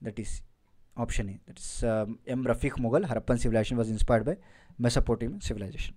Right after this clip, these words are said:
not correctly matched। चलिए, मैथ लिस्ट है again। So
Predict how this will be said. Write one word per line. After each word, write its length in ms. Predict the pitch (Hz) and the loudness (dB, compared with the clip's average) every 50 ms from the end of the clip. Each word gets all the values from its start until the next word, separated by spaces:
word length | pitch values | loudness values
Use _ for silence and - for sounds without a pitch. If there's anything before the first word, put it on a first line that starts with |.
| _ - 120 | _ 0 0
not 140 | 123 120 120 | 2 4 4
correctly 300 | 127 113 107 - 190 226 - - - | 4 4 4 2 -4 -6 -6 -6 -10
matched। 360 | 117 101 - - - - - - - - - - - - - - - _ - | -10 -8 -8 -8 -8 -6 -6 -6 -6 -8 -14 -20 -20 -20 -20 -20 -20 _ 0
चलिए, 180 | - 139 143 139 | 2 2 4 4
मैथ 280 | 131 135 147 156 - 165 | 6 6 4 4 4 2
लिस्ट 200 | 160 - - - | 2 6 8 10
है 160 | 175 156 147 | 10 10 10
again। 220 | 139 156 165 180 - - - - - - _ - - | 10 8 4 4 -2 -14 -20 -20 -20 -20 _ -18 -14
So 180 | - - 143 | -6 -2 0